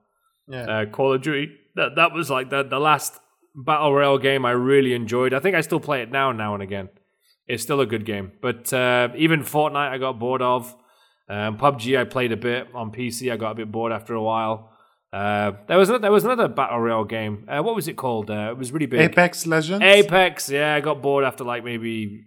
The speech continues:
Speaker 2: uh, two weeks, three weeks. I was like, "Yeah, you know." But no, f-, I seem to be still playing a lot of online with Call of Duty, which is good. Modern Warfare, which I like, which is, I'm
Speaker 1: Yeah.
Speaker 2: hoping is still gonna last for, like, another year, because if the next Call of Duty game is shit,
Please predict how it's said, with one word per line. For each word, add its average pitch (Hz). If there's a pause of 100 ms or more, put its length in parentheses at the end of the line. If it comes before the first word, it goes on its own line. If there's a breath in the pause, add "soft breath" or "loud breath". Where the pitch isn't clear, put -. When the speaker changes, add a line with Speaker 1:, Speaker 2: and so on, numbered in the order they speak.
Speaker 2:
uh, 95
two 113
weeks, 110
three 110
weeks. 110
I 104
was 107
like, 80
"Yeah, 117
you 123
know." 107 (580 soft breath)
But 165
no, 233
f-, -
I 202
seem 233
to 233
be 202
still 208
playing 185
a 165
lot 156
of 139
online 147
with 120
Call 127
of 113
Duty, 113
which 98
is 98
good. 95 (760)
Modern 113
Warfare, 104
which 98
I 101
like, 101
which 135
is, 131
I'm 151
Speaker 1:
Yeah. 127
Speaker 2:
hoping 135
is 139
still 170
gonna 151
last 147
for, 139
like, 123
another 120
year, 113
because 107
if 110
the 131
next 156
Call 160
of 139
Duty 139
game 139
is 104
shit, 185